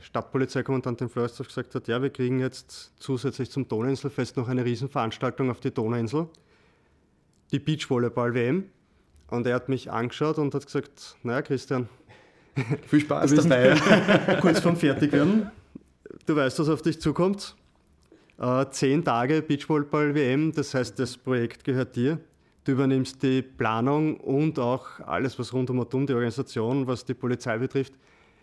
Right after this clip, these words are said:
Speaker 1: und hat mich dann eigentlich auch ein bisschen ins kalte Wasser gestoßen, was aber eigentlich, sag's ein, eh cool war,
Speaker 2: Ja, ja,
Speaker 1: weil
Speaker 2: natürlich,
Speaker 1: mit
Speaker 2: ja, ja.
Speaker 1: noch als Offiziersanwärter da den Einsatzkommandanten übernehmen, hat Spaß gemacht.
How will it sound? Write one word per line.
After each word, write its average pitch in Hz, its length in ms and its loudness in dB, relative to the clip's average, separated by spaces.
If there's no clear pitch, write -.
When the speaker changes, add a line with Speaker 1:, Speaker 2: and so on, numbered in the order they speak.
Speaker 1:
und 127 280 -2
hat 117 180 -4
mich 123 160 -2
dann 127 240 -2
eigentlich 123 240 0
auch 127 100 0
ein 131 100 0
bisschen 135 180 -2
ins 135 120 -2
kalte 120 320 -4
Wasser 113 300 -4
gestoßen, 156 480 -4
was 120 220 -2
aber 123 160 2
eigentlich, 113 460 -4
sag's - 300 -14
ein, 101 220 -10
eh 131 140 -2
cool 139 240 0
war, 135 340 0
Speaker 2:
Ja, 123 60 -2
ja, 120 220 2
Speaker 1:
weil 113 60 0
Speaker 2:
natürlich, 120 280 4
Speaker 1:
mit 110 320 -2
Speaker 2:
ja, - 100 -12
ja. 113 60 -4
Speaker 1:
noch 131 160 0
als 135 160 0
Offiziersanwärter 127 760 -2
da 123 120 0
den 131 120 0
Einsatzkommandanten 123 840 -4
übernehmen, 123 340 0
hat 127 160 -4
Spaß 107 340 -4
gemacht. - 340 -6